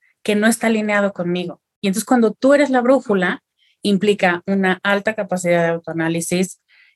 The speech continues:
eh, de darte cuenta de tus limitaciones humanas y decir, "Está bien, sí, ya, no tengo mucha paciencia". Eso particularmente no ayuda en esta situación. Pero además, ¿qué? ¿No? Porque también es, "Pero tú, ¿qué hiciste?". O sea, tengo poca paciencia,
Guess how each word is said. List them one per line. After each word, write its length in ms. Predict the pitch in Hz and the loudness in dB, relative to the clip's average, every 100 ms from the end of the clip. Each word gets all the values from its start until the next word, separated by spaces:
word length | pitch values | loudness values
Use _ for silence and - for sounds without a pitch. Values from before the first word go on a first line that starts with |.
| _ | _
eh, 240 | 190 180 170 | 0 2 2
de 220 | 170 180 | 2 4
darte 300 | 170 170 190 | 4 2 0
cuenta 260 | 185 175 185 | 0 2 2
de 220 | 175 - _ _ | 2 -2 _ _
tus 180 | - 180 | -2 0
limitaciones 760 | 170 165 156 160 - 175 180 175 | 2 0 0 -4 -2 0 -2 -2
humanas 420 | 170 160 165 175 | -2 -2 -2 -4
y 40 | 165 | -6
decir, 200 | 165 170 | -10 -12
"Está 260 | - 175 | -10 -8
bien, 240 | 185 175 175 | -6 -8 -10
sí, 240 | - 170 | -8 -8
ya, 200 | 165 - 170 | -10 -14 -4
no 180 | 170 | -2
tengo 180 | 175 180 | 0 0
mucha 220 | 175 170 175 | 0 -2 -2
paciencia". 420 | 175 180 175 156 | 0 0 -2 -2
Eso 180 | 160 180 | -2 2
particularmente 720 | 175 175 180 175 180 175 180 | 2 0 2 4 4 2 0
no 100 | 175 | 2
ayuda 320 | 175 185 185 | 4 4 2
en 80 | 160 | 0
esta 220 | 156 156 | -4 -12
situación. 560 | - 151 160 196 190 185 _ - _ _ | -14 -10 -4 0 0 -2 _ -20 _ _
Pero 240 | - 190 180 | 2 6 6
además, 480 | 175 170 180 185 - | 6 4 4 2 2
¿qué? 240 | 170 254 _ _ - | 0 -2 _ _ -6
¿No? 120 | 214 | -4
Porque 200 | 202 175 | -2 -4
también 320 | 156 170 175 | -2 0 2
es, 180 | 165 - - - - | 0 -4 -18 -12 2
"Pero 240 | 247 247 | 4 4
tú, 220 | 247 294 | 2 0
¿qué 100 | 285 | 2
hiciste?". 720 | 302 311 - 262 262 - 170 - | 0 0 0 0 0 -4 -6 -6
O 100 | 175 | -10
sea, 420 | 175 170 120 - _ _ _ _ _ - | -10 -12 -14 -16 _ _ _ _ _ -6
tengo 240 | 185 180 175 | -2 -2 -2
poca 160 | 175 | -2
paciencia, 540 | 180 185 185 180 175 | -2 -2 -2 -2 -6